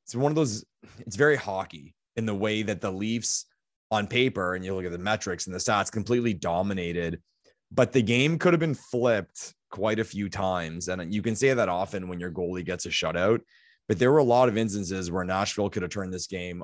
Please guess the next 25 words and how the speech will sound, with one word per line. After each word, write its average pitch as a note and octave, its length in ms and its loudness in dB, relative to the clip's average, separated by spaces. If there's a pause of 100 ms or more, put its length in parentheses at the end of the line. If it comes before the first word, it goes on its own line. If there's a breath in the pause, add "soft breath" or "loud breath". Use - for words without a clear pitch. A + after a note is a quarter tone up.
on F#2 120 -4
its D#2 180 -8
head. E2+ 380 -4 (720)
Early C#3+ 240 8
in C#3+ 60 8
the A2+ 60 4
game, A#2 220 4
he G2+ 60 0
made G2+ 140 0
a F#2+ 40 -2
huge A2+ 440 2
save D#2 440 -6 (180)
on, A2+ 120 4
on A2+ 160 2
a A#2 40 2
two-on-one, F2+ 720 2 (360)
like, G#2 160 0
very A#2 420 8
early G#2+ 360 4
in F#2+ 80 -4
the F2+ 100 -4
game. F2 380 -4
So F2 440 0 (240 soft breath)
the G#2+ 80 2
Leafs A2+ 400 2